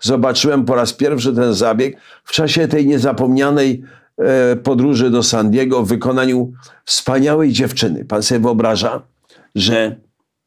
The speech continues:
w czasie tego pobytu, żeby, bo, bo, bo już prawdopodobnie nadużywam,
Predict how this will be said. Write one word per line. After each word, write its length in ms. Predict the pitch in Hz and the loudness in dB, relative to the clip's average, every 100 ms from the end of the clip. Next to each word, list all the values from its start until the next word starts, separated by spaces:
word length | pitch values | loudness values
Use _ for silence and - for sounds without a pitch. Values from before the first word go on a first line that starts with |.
| _ _ _ _ _ _ _ _ _ _ | _ _ _ _ _ _ _ _ _ _
w 60 | - | -4
czasie 320 | 143 120 127 | -2 0 0
tego 220 | 127 123 | 2 0
pobytu, 480 | 120 107 120 123 131 | 0 0 0 2 0
żeby, 300 | 107 104 92 | 2 0 -2
bo, 140 | 113 104 | -4 -4
bo, 260 | 107 107 110 113 113 | -4 -6 -6 -8 -10
bo 520 | 113 104 104 117 113 - _ _ - | -12 -14 -6 -4 -4 -8 _ _ -4
już 200 | 123 107 | -4 -2
prawdopodobnie 600 | 131 113 113 104 120 123 | -2 0 0 0 0 2
nadużywam, 680 | 120 113 104 117 117 107 | 2 0 0 0 0 -2